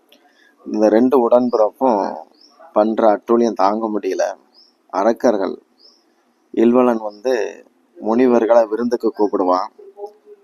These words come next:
மாயாவியான வாதா-, வாதாபி என்ன செய்வான்? அந்த சமைக்கும் பொருளா மாறிடுவான்.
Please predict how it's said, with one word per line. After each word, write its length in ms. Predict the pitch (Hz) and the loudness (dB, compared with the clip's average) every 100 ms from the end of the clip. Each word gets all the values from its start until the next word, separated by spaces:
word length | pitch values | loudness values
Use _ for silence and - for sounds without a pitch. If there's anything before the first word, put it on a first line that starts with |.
| - | -12
மாயாவியான 800 | 107 107 117 127 117 120 117 117 101 | -2 2 4 4 2 2 0 0 2
வாதா-, 500 | 101 107 113 110 107 _ | 2 4 2 0 -2 _
வாதாபி 580 | - 98 110 123 117 117 | -2 0 2 2 0 0
என்ன 180 | 110 107 | -2 -2
செய்வான்? 600 | 104 101 104 120 87 76 _ _ _ _ _ _ _ _ _ - - - | -2 -2 0 -2 -4 -8 _ _ _ _ _ _ _ _ _ -20 -18 -12
அந்த 220 | - 113 110 | -4 -2 0
சமைக்கும் 560 | 104 117 131 - 131 | 0 0 0 0 0
பொருளா 340 | 110 110 117 117 | 2 2 2 2
மாறிடுவான். 680 | 107 101 104 95 87 - | 2 0 0 -4 -6 -10